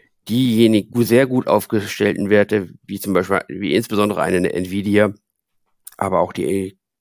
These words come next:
äh, ehemaligen Fangwerte, äh, sei es, äh, seien es die Cloud, äh, Anbieter, Alphabet, Microsoft oder Amazon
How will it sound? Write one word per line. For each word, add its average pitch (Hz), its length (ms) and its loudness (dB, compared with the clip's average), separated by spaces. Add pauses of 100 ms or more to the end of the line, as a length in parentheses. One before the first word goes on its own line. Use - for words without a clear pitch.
(460)
äh, 95 260 -2 (480)
ehemaligen 101 520 0
Fangwerte, 107 920 0
äh, 95 360 -6 (120)
sei 101 220 -2
es, 98 100 -4
äh, 92 320 -2
seien 101 220 0
es - 20 -20
die - 100 -12
Cloud, 98 340 -6
äh, 92 260 -6 (140)
Anbieter, 101 580 -2 (560)
Alphabet, 98 760 0 (200)
Microsoft 98 880 -4
oder 90 160 -4
Amazon 98 540 0